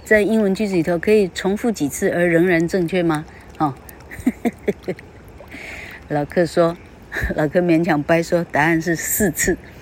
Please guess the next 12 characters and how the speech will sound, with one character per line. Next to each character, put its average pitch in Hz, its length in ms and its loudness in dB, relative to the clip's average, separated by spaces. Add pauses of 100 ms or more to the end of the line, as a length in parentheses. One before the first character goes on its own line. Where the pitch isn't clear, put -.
(320)
哦。 156 180 0 (300)
<laughs> - 840 -10
因 220 180 4
为 214 160 6
你 175 360 4 (180)
如 196 260 2
果 196 160 6
是 202 240 2 (160)
有 151 440 6
这 233 160 4
个 214 140 6
字 208 300 0